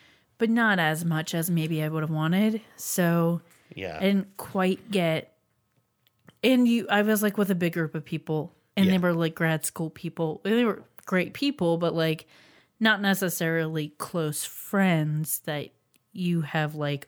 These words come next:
Speaker 1: all of the same preferences for food and what you wanna do and stuff like that. So
Speaker 2: Yeah.
Speaker 1: it was kind of a little hard, but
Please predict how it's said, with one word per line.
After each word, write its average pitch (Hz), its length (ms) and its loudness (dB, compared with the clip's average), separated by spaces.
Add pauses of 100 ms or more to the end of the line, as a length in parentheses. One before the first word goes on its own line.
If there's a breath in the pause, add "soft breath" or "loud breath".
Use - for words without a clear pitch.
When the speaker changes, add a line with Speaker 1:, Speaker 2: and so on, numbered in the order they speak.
Speaker 1:
all 156 220 -2
of 156 160 -4
the 160 160 -4
same 156 460 -2
preferences 156 840 -4
for 147 380 -6 (580 soft breath)
food 269 560 0
and 170 160 0
what 190 140 -4
you 220 80 2
wanna 202 220 0
do 277 260 -2
and 180 140 -2
stuff - 220 -6
like 156 140 -8
that. - 320 -8
So - 60 -4
Speaker 2:
Yeah. 175 200 0 (500 soft breath)
Speaker 1:
it 285 40 -4
was 240 140 -6
kind 175 240 -2
of 160 80 -6
a 160 40 -6
little 151 280 -6
hard, 143 400 -6
but 160 360 0